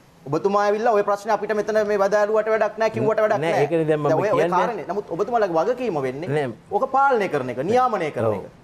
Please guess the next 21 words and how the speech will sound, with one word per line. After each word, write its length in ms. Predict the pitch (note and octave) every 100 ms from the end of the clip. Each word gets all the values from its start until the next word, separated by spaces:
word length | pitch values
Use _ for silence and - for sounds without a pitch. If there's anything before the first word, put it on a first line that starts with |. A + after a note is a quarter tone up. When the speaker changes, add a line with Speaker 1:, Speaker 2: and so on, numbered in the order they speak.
| - -
Speaker 1:
ඔබතුමාටවත් 520 | B2+ E3+ - D3+ D#3 D#3+
Speaker 2:
දැනට 220 | G#3+ F#3
Speaker 1:
පාරිභෝගික 400 | D#3 F#3+ A3 A3
කටයුතු 200 | G#3+ G#3+
අධිකාරියටවත් 680 | G3+ G#3+ G#3+ G3+ C3+ B2+ C#3+
ඒක 100 | F3+
කරගන්න 400 | E3 E3 G3+ F3
බැරි 180 | D3 F3+
නම් 160 | G#3 B3
තමුන්නාන්සේලා 540 | A3 A#3 A#3 B3 C#4+
ෆේල්. 260 | C4+ D#4 C4 -
Speaker 2:
නෑ, 240 | D3 F3+ -
පාරිභෝගික 640 | D3 B2+ D3+ E3 E3 D#3+
අධිකාරියට 520 | D#3 D#3 D3+ D#3 D#3+ D#3
කිරීම 320 | C#3+ C3 D3 C#3+
කියන්නේ 240 | D3 D#3+ B2+
අපි 140 | D3
පළවෙනි 360 | C#3 A2 C3 C3
දේ 140 | C3+
තමයි 440 | B2+ G#2 A#2 A2 F3 A3+ - - - - -
අපිට 400 | A2 D3+ D3+